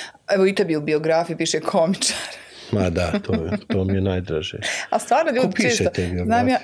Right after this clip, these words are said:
Speaker 1: ne znam, o, ne znam, ono, komičar ili disk jockey, ne
Speaker 2: Mhm,
Speaker 1: mogu da se
Speaker 2: disk jockey.
Speaker 1: odlučim šta mi je tu, a, upitnije kad je tvoja biografija u pitanju, ali smiješan, duhovit jesi. Ali ja zamišljam negdje da vi duhoviti ljudi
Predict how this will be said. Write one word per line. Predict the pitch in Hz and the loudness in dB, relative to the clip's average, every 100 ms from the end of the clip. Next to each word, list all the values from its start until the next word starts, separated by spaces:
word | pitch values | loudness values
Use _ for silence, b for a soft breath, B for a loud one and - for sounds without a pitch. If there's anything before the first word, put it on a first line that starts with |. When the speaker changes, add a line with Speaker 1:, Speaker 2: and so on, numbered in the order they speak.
| - | -4
Speaker 1:
ne | 202 208 254 226 | 0 2 2 0
znam, | 196 185 170 165 - 151 | 0 2 0 -2 -8 -8
o, | - 180 180 - | -2 0 0 -2
ne | 185 190 | -2 0
znam, | 190 127 | 0 0
ono, | 175 170 - | -2 -2 -4
komičar | - 151 123 107 180 | 0 2 2 4 2
ili | 180 175 | 2 2
disk | 180 - | 0 -2
jockey, | 160 165 156 - | 0 2 2 0
ne | 147 | 0
Speaker 2:
Mhm, | 139 | 2
Speaker 1:
mogu | 101 101 - | 2 0 0
da | 139 | 0
se | 98 | 0
Speaker 2:
disk | - 180 | -2 0
jockey. | 170 180 | 2 2
Speaker 1:
odlučim | 165 170 - 170 - | 0 -2 -2 -6 -4
šta | - 165 | -2 0
mi | 165 | 0
je | 151 147 | -2 -2
tu, | 147 143 B B B B B | -2 -2 B B B B B
a, | - 101 101 - | -6 -6 -8 -2
upitnije | 185 175 190 180 - 175 147 | 0 0 -2 -2 -2 0 0
kad | 160 147 | -2 -4
je | |
tvoja | 143 175 | 0 0
biografija | 165 160 165 175 214 | 0 -2 0 0 0
u | 202 | -2
pitanju, | 240 277 | 0 2
ali | 233 | 2
smiješan, | 233 240 339 196 | 0 0 0 -2
duhovit | 214 226 262 - | -2 -2 0 0
jesi. | 208 175 - 104 - B B B B | 2 2 0 -4 -8 B B B B
Ali | 165 - - - 113 | -6 -6 -20 -14 -4
ja | 196 208 | 0 2
zamišljam | 240 330 254 | 0 0 2
negdje | 262 277 | 2 0
da | 226 | 0
vi | 254 | 0
duhoviti | 214 196 254 262 233 | 0 2 0 0 -2
ljudi | 214 247 196 | 0 0 -2